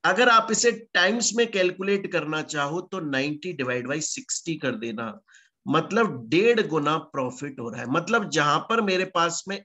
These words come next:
एक शेयर साठ रुपए का था, मुझे उसका फायदा मिल गया कि मेरे पास में नब्बे रुपए का एक शेयर आ गया, तीस रुपए की ज्यादा कमाई हो रही है।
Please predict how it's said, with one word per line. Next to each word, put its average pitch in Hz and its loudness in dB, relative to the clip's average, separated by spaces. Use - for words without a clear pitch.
एक 220 -2
शेयर 151 -2
साठ 214 2
रुपए 185 -2
का 180 -2
था, 143 -6
मुझे 165 2
उसका 165 -2
फायदा 160 4
मिल 139 -2
गया 117 -6
कि 165 0
मेरे 160 2
पास 135 -2
में 175 -2
नब्बे 131 0
रुपए 147 -4
का 143 -8
एक 127 -2
शेयर 123 -4
आ 110 -4
गया, 113 -8
तीस 214 2
रुपए 156 0
की 160 -8
ज्यादा 120 -2
कमाई 113 -6
हो 104 -14
रही 98 -10
है। 101 -14